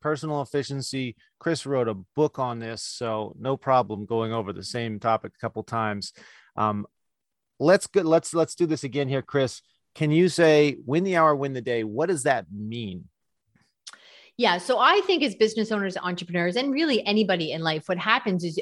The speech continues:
Speaker 2: I know for, I did this for many years. You have this idea like, "Oh, you've got this whole day ahead of you. You're gonna get so much stuff done,"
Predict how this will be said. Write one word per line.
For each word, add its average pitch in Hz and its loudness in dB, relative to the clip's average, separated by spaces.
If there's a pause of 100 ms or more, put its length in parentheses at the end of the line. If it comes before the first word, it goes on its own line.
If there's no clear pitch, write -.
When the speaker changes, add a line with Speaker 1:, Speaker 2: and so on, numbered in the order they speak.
Speaker 2:
I 196 2
know 190 2
for, - -2
I 160 2
did 160 0
this 160 -2
for 160 -6
many 156 0
years. 147 -2
You 202 4
have 226 2
this 214 -4
idea 170 2
like, 127 -6
"Oh, 196 0
you've 175 0
got 170 0
this 160 -8
whole 190 -2
day 160 4
ahead 160 0
of 156 -6
you. 143 -4
You're 143 -4
gonna 156 -4
get 147 -8
so 156 -8
much 135 -10
stuff - -8
done," 101 -8